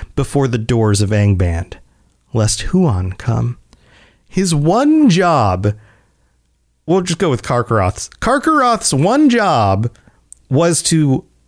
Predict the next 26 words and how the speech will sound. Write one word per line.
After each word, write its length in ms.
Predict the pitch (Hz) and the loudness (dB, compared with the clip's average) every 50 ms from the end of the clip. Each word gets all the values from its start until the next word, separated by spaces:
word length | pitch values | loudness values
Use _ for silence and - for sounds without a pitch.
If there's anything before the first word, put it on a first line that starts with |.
| _ _ _ _ _ _ - 156 135 120 | _ _ _ _ _ _ 0 0 2 2
be 180 | 123 165 185 180 | 2 0 2 2
gigantic 1080 | 147 127 - - 160 156 139 139 170 190 220 254 247 - 269 277 269 - - 202 - - - | 0 0 0 0 0 0 0 0 0 0 2 0 0 2 0 0 -2 -4 -10 -12 -12 -6 -4
and 200 | 170 170 165 160 | -2 0 2 2
menacing 520 | 160 160 160 143 - - 135 127 127 131 | 2 2 0 0 0 0 0 0 0 0
and 300 | - 135 135 135 131 131 | 0 0 0 0 0 0
dangerous 800 | 175 202 226 226 180 123 117 107 101 95 95 98 - - - - - - | 2 2 2 2 2 2 2 2 2 2 2 0 0 -4 -4 -4 -4 -2
in 140 | 139 151 | -2 0
order 400 | 170 165 170 185 190 190 185 170 | 0 0 0 2 2 2 0 0
to 640 | 151 - - 160 156 151 147 139 135 127 127 - - _ _ | -2 -2 0 2 2 2 2 2 0 0 -2 -6 -10 _ _
fight 500 | - - - - - 143 151 170 - - | -20 -18 -14 -6 -4 -2 -2 -2 -2 -2
against 420 | 139 135 127 139 123 113 - - - | -4 -2 0 -2 -2 -2 -4 -6 -8
Huan 640 | - - 226 233 175 120 107 101 101 95 98 104 - - - - - _ _ _ _ _ - | -4 0 0 2 2 2 2 2 2 2 0 0 -2 -4 -12 -20 -20 _ _ _ _ _ -6
and 160 | - 139 135 | -4 -4 -4
keep 260 | - - 185 180 175 - | -2 -2 -2 -2 -2 -2
Huan 520 | - 190 185 175 151 131 120 117 117 117 - _ _ _ _ | 0 0 2 2 2 2 2 0 0 -2 -4 _ _ _ _
out 420 | 147 143 143 139 110 - - - - - - | -2 0 0 0 -2 -4 -8 -10 -8 -4 -4
of 120 | 123 123 | -4 -2
Angband, 460 | - 151 180 180 151 120 113 101 101 - - - - - - | 0 0 0 2 0 0 0 0 -2 -2 -6 -12 -20 -8 -6
because 360 | 147 151 - 180 185 160 - | -6 -2 0 0 0 0 0
Morgoth 760 | 147 143 147 165 202 226 214 226 214 208 202 - - - - 147 | 2 2 2 2 2 2 2 0 0 0 -2 -4 -10 -6 0 2
knew 640 | 143 147 151 170 233 269 233 156 113 107 107 120 - - - - - _ - - | 2 4 4 4 4 4 4 4 4 4 2 2 0 -4 -12 -20 -20 _ -8 -4
how 140 | 139 175 196 | 0 0 0
powerful 760 | 190 - - 180 196 226 262 240 208 185 - - 160 151 156 | 0 0 0 2 2 2 2 2 2 0 0 0 0 -2 0
Huan 440 | - - 196 190 170 156 160 160 160 | 0 0 2 2 2 2 2 0 0
actually 520 | 147 147 151 - - - 139 127 123 123 | 2 0 0 0 0 0 0 0 2 2
is. 500 | - 120 107 95 80 90 101 - - - | 2 2 0 0 0 -2 -4 -6 -6 -8